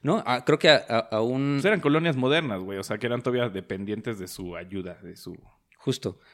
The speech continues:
Speaker 1: Pero, o sea, imagínate que estás en las noticias, porque creo que salió un, vi un TikTok hace, hace poquito que creo que lo, cuando lo traté de volver a ver, lo quitaron,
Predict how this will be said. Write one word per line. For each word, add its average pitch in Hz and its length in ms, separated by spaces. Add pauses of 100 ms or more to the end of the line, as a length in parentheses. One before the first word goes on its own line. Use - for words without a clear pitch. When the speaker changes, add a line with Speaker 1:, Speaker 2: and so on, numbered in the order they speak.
Speaker 1:
Pero, 120 140
o - 20
sea, 151 160
imagínate 156 500
que - 60
estás 131 180
en 156 80
las 107 80
noticias, 131 320
porque 113 180
creo 127 140
que - 80
salió 110 180
un, 110 160
vi 113 120
un 113 100
TikTok 113 300
hace, 104 180 (140)
hace - 120
poquito 104 320
que 95 140
creo 104 140
que 110 80
lo, 92 60 (120)
cuando 110 220
lo 104 40
traté 110 220
de 123 60
volver 110 240
a - 20
ver, 107 240
lo 104 80
quitaron, 139 400